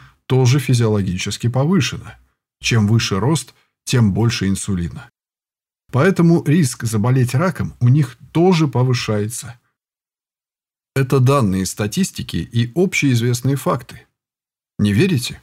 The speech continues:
Проверьте. Гиперинсулинемия, как эндогенная, преддиабет, С Д второго типа, метаболический синдром, ожирение, синдром поликистозных яичников,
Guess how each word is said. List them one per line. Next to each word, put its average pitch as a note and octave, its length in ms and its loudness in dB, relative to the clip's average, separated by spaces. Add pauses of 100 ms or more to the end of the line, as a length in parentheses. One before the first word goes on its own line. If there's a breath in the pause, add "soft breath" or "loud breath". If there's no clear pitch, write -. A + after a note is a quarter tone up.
Проверьте. E3+ 580 -2 (1500)
Гиперинсулинемия, C#3 1600 2 (260)
как B2+ 260 -2
эндогенная, A#2+ 920 0 (260)
преддиабет, A2+ 720 0 (160)
С A2+ 220 0
Д D3 200 -2
второго A2 380 -2
типа, - 380 -4 (320 soft breath)
метаболический C#3 800 2
синдром, B2+ 640 0 (280)
ожирение, G#2+ 840 2
синдром B2 560 2
поликистозных B2 920 0
яичников, - 800 -2